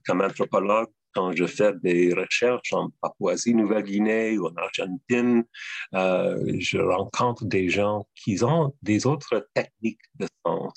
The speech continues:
des autres manières de voir, des autres manières d'entendre. Et, euh,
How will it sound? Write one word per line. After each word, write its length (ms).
des 160
autres 320
manières 560
de 140
voir, 640
des 120
autres 320
manières 560
d'entendre. 880
Et, 400
euh, 220